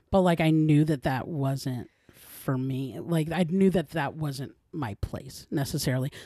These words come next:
Like, sometimes now that we've, like, you know, we've kinda twisted things around and stuff, like, yeah, sure, sometimes it is my thing,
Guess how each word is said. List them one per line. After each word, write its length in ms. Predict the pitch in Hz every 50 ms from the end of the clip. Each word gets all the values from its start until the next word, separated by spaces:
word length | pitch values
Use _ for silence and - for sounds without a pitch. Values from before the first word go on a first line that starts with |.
| - -
Like, 120 | 277 -
sometimes 680 | - 233 220 277 269 - 240 214 202 214 214 190 170 180
now 280 | 185 180 196 202 196
that 160 | 180 175 -
we've, 200 | 175 165 160 147 151
like, 260 | 156 160 151 151 -
you 80 | 180 160
know, 140 | 156 143
we've 260 | 143 151 151 147 143 - - - - - _ -
kinda 280 | 165 156 147 147 151 156 - - _ _ _ _ - - - - 165 170 - - _ _ _ - _ _ _ _ _ _ _ -
twisted 500 | - - 196 170 147 - - 170 160 156
things 260 | - 165 170 170 147
around 380 | 147 135 139 135 143 151 170 170
and 100 | 160 165
stuff, 220 | - - 180 170
like, 160 | 196 180 175
yeah, 140 | 190 160 127
sure, 200 | - - - 143
sometimes 440 | - - 160 147 135 147 143 135 143
it 100 | 135 117
is 160 | 120 117 -
my 120 | - - 131
thing, 180 | - 165 151